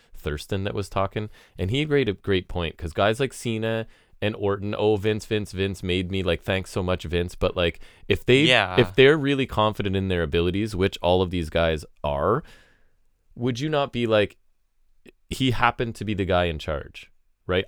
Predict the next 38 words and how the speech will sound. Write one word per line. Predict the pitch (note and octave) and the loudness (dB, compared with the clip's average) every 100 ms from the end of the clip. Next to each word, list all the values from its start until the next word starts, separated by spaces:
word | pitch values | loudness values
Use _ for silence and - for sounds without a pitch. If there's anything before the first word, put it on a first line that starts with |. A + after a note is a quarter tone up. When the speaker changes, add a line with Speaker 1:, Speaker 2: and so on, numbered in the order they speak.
| - | 6
Speaker 1:
"I | G#2+ A#2+ | 8 8
was | A#2+ A2 | 4 0
undeniably | G#2+ G#2 G2 F2+ F#2 G2+ A#2 | 0 0 0 2 2 2 -2
good, | A#2 B2 C3+ C3+ - | -2 0 2 0 -4
and | F#2 E2 E2+ - | -4 -4 -8 -4
it | G2 F2+ | -2 0
wouldn't | G2 F#2+ | 0 0
have | |
mattered | F2+ F#2 F#2+ F2+ | 2 2 2 0
if | D#2+ | 0
it | F#2 | -2
was | E2+ D2+ E2 | -2 -4 -2
you | A#2+ C3+ | 0 0
in | B2+ | -2
charge | - B2+ B2 A#2+ | 2 2 2 0
or | A#2+ | -2
Kermit | - G2 F#2 - | -2 -2 -2 -6
the | |
Frog | - G#2 G#2+ A2 | -4 2 2 2
in | A2+ | -2
charge | G2+ A2 G#2 G#2 - | -2 0 2 0 -2
or | F#2+ | -2
Vince," | F#2+ E2+ - | 0 -4 -4
but | G#2 - | -4 -4
they're | - | -4
all, | F2+ G2+ A2+ A#2 | 2 4 4 4
like, | G#2 F2+ | 0 0
Speaker 2:
Well | A#2+ | 0
Speaker 1:
beholden | B2 A2 A2 A2+ | 2 2 2 -2
to | G2 | -4
Vince, | E2 F2+ D#2 - | -4 -4 -6 -10
and | D2 | -12
it's | D2+ | -10
gross. | - F2+ C#2+ - - - - | -4 -2 -2 -6 -18 -16 0
Orton | B2 D#3+ D3+ | 2 2 2
was | C#3 B2 | 2 4
a | A2+ | 2
little, | G2 G2+ A2+ A#2 A#2 B2 | 4 4 6 6 4 0